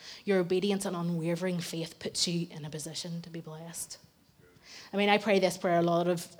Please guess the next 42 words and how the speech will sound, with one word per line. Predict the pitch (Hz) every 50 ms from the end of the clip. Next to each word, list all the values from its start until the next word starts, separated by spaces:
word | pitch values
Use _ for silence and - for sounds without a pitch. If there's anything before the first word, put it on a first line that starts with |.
| - - -
a | 185 180 180
lot | 175 180 180 180 -
these | 196 185 170 -
days. | 190 185 185 185 180 180 170
"God, | - - 196 180 180
I | 175 175
have | 180 175 175 160
no | 190 190 196 190
idea | 180 180 175 175 170 170
what | 175 170
you're | 175 175
doing, | 175 175 165 165 170 180 185 180 175
but | 165 160 160
I | 156
trust | 151 - - 180 165 - - - -
you." | 214 220 226 233 175 - - - - - - - - - - - - - - - - - - - - - - - - _ _ _ _ _ -
And | 220
something | 226 285 269 277 269 233
else | 214 208 202 202
to | - 208
remember | 196 185 180 175 180 190 185 196
is | 190 190 180
that | 185 170 -
what | 196 190 -
God | 202 190 196 190
does | 196 180 180 175
in | 170
my | 170 160 160 165
life | 165 170 175 170
isn't | 175 165 - 170 175
gonna | 170 170 170
look | 180 165 - - -
like | 175 165 - - - -
what | - 165 160
he's | 160 160 151 143
gonna | - 165 160 165
do | 151 156
in | 156 160 160
yours, | 156 151 151 156 160 170 165 - - - - - - -
and | 170 165 160
vice | 165 160 - -
versa. | - 165 156 147 - - 180 185 180